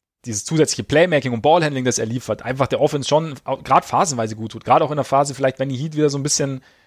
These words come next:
bisschen ins Laufen kommen, dass du noch mal jemanden hast, dem, dem du einfach mal den Ball geben kannst und der irgendwas damit anfangen kann, der dann auch mal irgendwie diese eine Durchstecke auf Daniel Theis zum Beispiel.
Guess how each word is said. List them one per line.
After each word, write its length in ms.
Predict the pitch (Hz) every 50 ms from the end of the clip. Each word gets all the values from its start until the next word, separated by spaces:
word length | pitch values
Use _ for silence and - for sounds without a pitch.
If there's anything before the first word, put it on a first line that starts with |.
| _ _ _ _
bisschen 200 | - 131 - 151 143
ins 100 | 127 -
Laufen 260 | 127 135 151 151 156
kommen, 140 | 147 147 151
dass 140 | 139 - -
du 160 | 139 139 135
noch 120 | 131 127 131
mal 100 | 139 135
jemanden 240 | 135 135 135 131
hast, 140 | 139 147 -
dem, 220 | 139 135 131 - -
dem 160 | 127 131 131
du 80 | 139
einfach 220 | 127 123 123 - 117
mal 120 | 123 120
den 120 | 120 117 107
Ball 160 | 113 123 139
geben 160 | 143 135 123
kannst 220 | - 135 139 -
und 40 | 123 123
der 80 | 123
irgendwas 220 | 117 135 139 123 -
damit 200 | 123 120 117 113
anfangen 320 | 123 139 - - 123 120
kann, 180 | - 117 113 113
der 80 | 120
dann 120 | 117 117 120
auch 120 | 113 117
mal 200 | 123 127 123 120
irgendwie 300 | - 127 127 123 123 120
diese 260 | 117 113 113 123 120
eine 160 | 120 123 123
Durchstecke 420 | 113 120 131 - - - 131 - 123
auf 140 | 123 120 -
Daniel 240 | 120 120 127 131
Theis 280 | 120 - 110 117 120 -
zum 120 | - 123
Beispiel. 380 | 113 117 113 - - 123 117